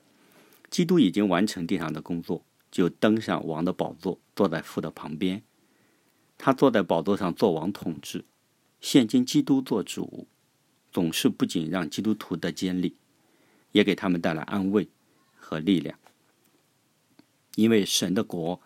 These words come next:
正在基督中保王权的带领之下不断的拓展，不断的晋升，也不断的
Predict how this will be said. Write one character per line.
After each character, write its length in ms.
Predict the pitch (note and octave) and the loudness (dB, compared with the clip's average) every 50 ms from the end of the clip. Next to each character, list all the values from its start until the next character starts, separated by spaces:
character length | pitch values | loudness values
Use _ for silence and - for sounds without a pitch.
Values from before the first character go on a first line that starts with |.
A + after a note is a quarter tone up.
| _ _ _ _ _ _ _ _ _ _ _ _ _ | _ _ _ _ _ _ _ _ _ _ _ _ _
正 200 | - - A2 G2 | 2 4 4 4
在 340 | F#2+ - G2+ F2+ E2+ D#2+ - - _ _ _ _ _ | 4 2 0 0 0 -2 -4 -8 _ _ _ _ _
基 220 | - - A#2+ A2+ | -6 -2 -2 0
督 300 | G#2+ - B2 A2+ A2+ - - _ - | 0 2 0 2 0 0 -4 _ 0
中 280 | - C#3 B2+ B2 B2 | 4 4 6 6 6
保 180 | G#2+ G2+ D#2 D2+ | 2 2 0 -2
王 200 | D2+ D#2+ D#2+ G2 | -4 -4 -4 -4
权 300 | G2 - - E2+ D2+ D#2 | -4 -4 -8 -8 -8 -8
的 140 | D#2 - - _ _ _ _ _ _ _ - | -8 -10 -12 _ _ _ _ _ _ _ 0
带 100 | - F#2 | 2 2
领 160 | E2 D2+ C#2+ | 2 2 -4
之 140 | C#2 - - | -10 -10 -10
下 220 | - - - D#2+ | -8 -6 -6 -6
不 120 | - - - | -6 -6 -4
断 200 | G#2+ - A#2+ A2 | 0 0 0 2
的 80 | F2+ | 0
拓 320 | F2 - - - A#2+ G#2 E2 | -4 -6 -2 0 0 0 0
展， 480 | - - G#2 - - - - - - - _ _ _ _ _ _ _ _ _ _ _ _ _ _ _ _ _ _ _ - | -2 -10 -12 -12 -12 -12 -12 -12 -12 -12 _ _ _ _ _ _ _ _ _ _ _ _ _ _ _ _ _ _ _ -6
不 80 | - G#2 | -6 0
断 340 | - C3+ B2 A2 F2 E2 D2+ | 4 4 4 4 2 -2 -4
的 240 | D2+ D#2 D2+ - _ _ _ _ _ _ _ _ | -6 -8 -10 -10 _ _ _ _ _ _ _ _
晋 220 | - - A#2+ G#2+ F#2+ | -4 0 0 0 2
升， 320 | - - - B2 A#2+ B2+ - _ _ _ _ _ _ _ _ _ - | 0 0 0 0 0 -2 -6 _ _ _ _ _ _ _ _ _ -6
也 120 | - E2 | -6 -6
不 140 | D#2+ - - | -6 -4 -4
断 280 | F2 - B2+ G#2+ E2+ D#2 | 2 4 4 4 4 0
的 200 | D2+ D#2 - | -8 -10 -14